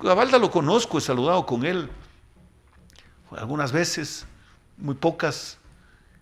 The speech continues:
No, y fue parte del correísmo, pues. No se olviden eso. Fue parte del correísmo. Él es de los primeros que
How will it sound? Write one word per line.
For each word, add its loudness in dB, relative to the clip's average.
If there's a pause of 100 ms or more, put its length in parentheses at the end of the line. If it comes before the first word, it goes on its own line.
(120)
No, -4
y 0
fue 2
parte 4
del 2
correísmo, 0
pues. -20 (320)
No -4
se -2
olviden 2
eso. -4 (160)
Fue 0
parte 8
del 6
correísmo. 0 (460)
Él 2
es 2
de -2
los 4
primeros 6 (680)
que 2